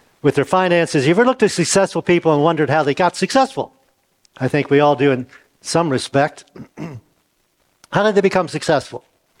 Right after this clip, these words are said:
Now, I think one of the fallacies that we come across is this. Well, I, they, they have a great body just 'cause they had great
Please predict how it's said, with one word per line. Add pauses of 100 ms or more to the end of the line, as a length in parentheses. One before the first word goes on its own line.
(360)
Now,
I
think
one
of
the (1700)
fallacies
that
we
come
across
is
this. (540)
Well,
I,
they, (420)
they
have
a
great
body
just
'cause
they
had
great